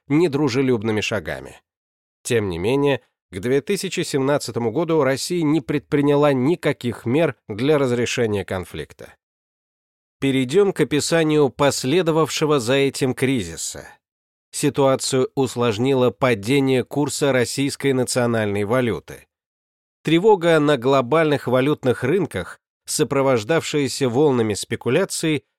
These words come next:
привела к тому, что рубль потерял больше половины своей стоимости по отношению к доллару.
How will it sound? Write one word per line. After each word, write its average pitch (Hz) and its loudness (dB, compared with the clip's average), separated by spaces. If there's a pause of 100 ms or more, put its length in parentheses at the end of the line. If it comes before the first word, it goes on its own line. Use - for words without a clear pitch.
(100)
привела 156 2
к - -10
тому, 170 0
что 135 0
рубль 151 2
потерял 139 0
больше 165 0
половины 156 0
своей 131 0
стоимости 156 -2
по 143 0
отношению 123 0
к 98 -8
доллару. 90 -4